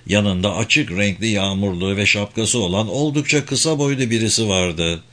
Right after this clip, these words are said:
Kadın yeni gelen kısa adamın konuştuğunu ve diğerini bir konu hakkında ikna etmeye çalıştığını fark etti. Kısa adam söylediklerini vurgulamak için cebindeki ellerini ara sıra çıkararak el kol hareketleri yapıyordu.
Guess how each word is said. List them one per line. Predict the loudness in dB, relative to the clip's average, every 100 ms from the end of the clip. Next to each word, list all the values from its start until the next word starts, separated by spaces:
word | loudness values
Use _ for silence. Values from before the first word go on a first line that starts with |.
| -20 -20 -18 -16 0
Kadın | 2 4
yeni | 4 4 4
gelen | 2 0 0 -2
kısa | -2 0 0
adamın | 0 -2 -2
konuştuğunu | -2 -4 -4 -2 -2 -4 -2 0
ve | 0 2
diğerini | 2 2 0 0
bir | 0 -2
konu | -2 -2 -2
hakkında | -4 -4 -4 -2 -2
ikna | 0 -4 -2 -2 0
etmeye | -2 -2 -2 0
çalıştığını | 0 0 0 -2 -2
fark | -2 -2 -2
etti. | -2 -2 -4 -4 -4 -10 -20 -20 -18 -16
Kısa | 0 4 6 6
adam | 4 4 4
söylediklerini | 4 2 2 0 0 0 2
vurgulamak | 2 2 2 2 2 0
için | -2 -2 -2
cebindeki | 2 2 2 0 0 0
ellerini | 0 0 0 0 0
ara | 0 0 -2
sıra | -2 0 -2
çıkararak | -2 -2 -2 0 2 0 -2 -14 -4
el | 2 2 2
kol | 2 2
hareketleri | 2 0 2 -2 -2 0 2
yapıyordu. | 0 0 -2 0 -2 -4